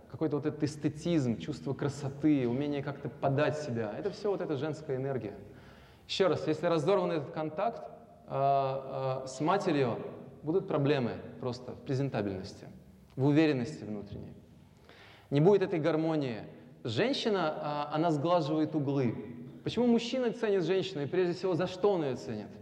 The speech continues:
Это вопрос к мужчинам. Просто вот за то, что когда я рядом с ней, я просто успокаиваюсь.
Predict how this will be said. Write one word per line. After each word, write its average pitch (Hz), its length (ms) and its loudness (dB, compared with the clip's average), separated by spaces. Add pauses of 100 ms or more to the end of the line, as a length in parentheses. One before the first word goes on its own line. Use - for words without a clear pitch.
(220)
Это 139 140 2
вопрос 151 240 2
к - 40 -8
мужчинам. 127 440 -4 (1700)
Просто 156 300 2
вот 202 100 4
за 170 80 0
то, 170 120 0
что 143 160 -2
когда 147 280 2
я 147 60 2
рядом 139 220 2
с - 140 -8
ней, 214 240 0
я 170 100 0
просто 196 300 -6
успокаиваюсь. 113 1000 -2